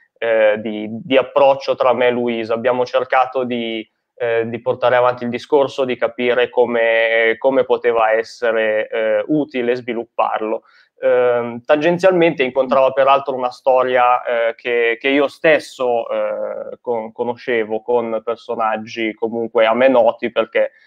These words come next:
sono personaggi che hanno vissuto e, e nella stessa, mm, e attualmente ancora almeno uno di loro vive, eh, nella stessa città da cui, da cui vengo io, e sono stati due personaggi che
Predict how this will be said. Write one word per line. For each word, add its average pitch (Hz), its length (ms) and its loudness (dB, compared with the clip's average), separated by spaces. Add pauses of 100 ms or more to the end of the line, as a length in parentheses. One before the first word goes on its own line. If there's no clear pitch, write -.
sono 127 200 -4
personaggi 117 540 -2
che 123 100 0
hanno 123 220 2
vissuto 123 760 -2
e, 113 440 2
e 110 380 -2 (220)
nella 123 260 0
stessa, 117 920 2
mm, 107 340 -12
e 123 40 -2
attualmente 127 640 0
ancora 113 500 2 (260)
almeno 123 420 0
uno 123 200 0
di 120 120 -2
loro 120 340 2
vive, 113 640 -4
eh, 127 100 -6
nella 127 220 0
stessa 135 280 0
città 127 340 -2
da 123 160 0
cui, 123 280 -6
da 123 120 -4
cui 131 160 -6
vengo 127 340 0
io, 180 480 4
e 127 100 -2
sono 123 220 -6
stati 127 260 -2
due 127 200 -2
personaggi 123 800 0
che 113 280 -2